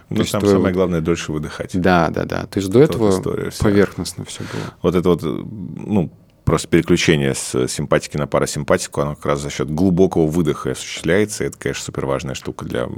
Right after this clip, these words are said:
Speaker 2: для большинства людей.
Speaker 1: Вот это тюнинг.
Speaker 2: Чтобы успокоиться, чтобы максимально. Зубная нить.
Speaker 1: <laughs> Да. А,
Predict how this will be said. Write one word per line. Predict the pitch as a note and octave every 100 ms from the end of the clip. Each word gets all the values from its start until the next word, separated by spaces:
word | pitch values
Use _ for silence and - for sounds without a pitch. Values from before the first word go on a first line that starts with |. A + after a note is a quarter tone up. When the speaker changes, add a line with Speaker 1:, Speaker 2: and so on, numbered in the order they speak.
| -
Speaker 2:
для | C#2+ C2+
большинства | C#2 - - -
людей. | B1+ - - - _ - -
Speaker 1:
Вот | - G#2
это | C3+
тюнинг. | - A2 G2+ - -
Speaker 2:
Чтобы | - E2+ F2+
успокоиться, | A2 - - - A#2+ G#2+ D#2+ C#2+ - -
чтобы | - D#2+
максимально. | E2 E2 F2+ D2 A#1+ - - - - - - - _ _ _ _ _ _ _ -
Зубная | F2 F2 F2 D2+
нить. | D2+ - - _ -
Speaker 1:
<laughs> | C#3+ G2+ F2+
Да. | G2+ G2 F2+ F#2 - - - - -
А, | G2 G2 G2 G2 F#2+ F#2+ F#2+